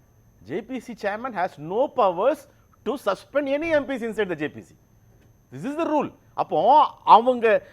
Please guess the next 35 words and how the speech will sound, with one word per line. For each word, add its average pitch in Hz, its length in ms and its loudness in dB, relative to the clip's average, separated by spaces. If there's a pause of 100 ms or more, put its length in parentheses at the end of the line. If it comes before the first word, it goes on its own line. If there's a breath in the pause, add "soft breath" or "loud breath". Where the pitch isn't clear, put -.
(380 loud breath)
ஒரு 190 640 4
ரூல் 320 280 -4
கொண்டு 240 280 -4
வராங்க 135 340 0
சார், 170 480 -8 (400)
இந்த 165 200 -4
மாதிரி 220 240 0
ஒரு 220 120 0
கிளாஸ் 220 560 -2
சேஞ்ச் 220 220 2
பண்றாங்க. 127 640 -6 (300 soft breath)
அந்த 208 240 -6
கிளாஸ் 254 480 0
சேஞ்ச் 262 240 -4
பண்றதுக்காக 247 540 -4
ஒரு 247 220 0
ஜே-, 196 180 0
ஜே 214 120 4
பி 226 120 -10
சிக்கு 175 180 -16
போகுது. 147 640 -2
அந்த, 165 240 -6
அந்த 269 240 -8
டிஸ்கஷன் 240 500 -6
வந்து 220 380 -10 (220 soft breath)
கிளாஸ் 277 420 2
பிரகாரம் 285 420 0
பேச 220 260 -2
வேண்டியிருக்குது. 143 720 -8 (280 soft breath)
அதுக்கு 233 400 -4
பேசும்போது 269 720 -6
ஒவ்வொருத்தருக்கும் 302 720 -2
ஒவ்வொரு 277 160 0
கருத்து 262 360 -4
இருக்கும். 190 460 -8